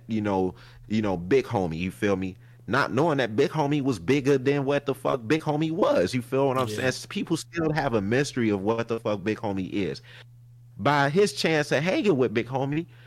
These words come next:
Speaker 1: Luffy would have never actually gained nothing at all, bro, without his ass being hungry, eating that fucking fruit. If he ain't eat that fruit, Luffy wouldn't be who he is today.
Speaker 2: Right.
Speaker 1: So it's like, you know what I'm saying, he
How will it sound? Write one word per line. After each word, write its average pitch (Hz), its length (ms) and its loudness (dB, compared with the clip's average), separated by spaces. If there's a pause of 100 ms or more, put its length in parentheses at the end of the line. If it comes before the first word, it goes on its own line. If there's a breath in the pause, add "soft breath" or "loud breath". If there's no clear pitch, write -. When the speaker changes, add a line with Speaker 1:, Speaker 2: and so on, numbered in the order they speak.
(140 loud breath)
Speaker 1:
Luffy 226 360 2
would 185 160 4
have 175 80 0
never 170 220 2
actually 170 360 0
gained 139 540 2
nothing 87 360 0 (120)
at 104 240 0
all, 110 280 4
bro, 90 360 0 (200 loud breath)
without 123 360 2
his 117 240 0
ass 110 260 2
being 101 220 -2
hungry, 113 540 -2
eating 123 220 -2
that 101 180 0
fucking 104 420 -4
fruit. 117 360 -2
If 113 160 -2
he 156 200 0
ain't 143 160 -4
eat 139 160 -2
that 120 160 0
fruit, 143 240 -4
Luffy 120 300 -2
wouldn't 110 340 -4
be 98 100 -4
who 101 200 -2
he 95 200 -2
is 85 160 -6
today. 76 380 -10 (200 loud breath)
Speaker 2:
Right. 98 120 -12
Speaker 1:
So 135 180 2
it's 139 140 2
like, 123 320 -2
you 123 100 -4
know 113 120 -2
what - 20 2
I'm 107 60 -2
saying, 101 200 -4
he 98 160 -4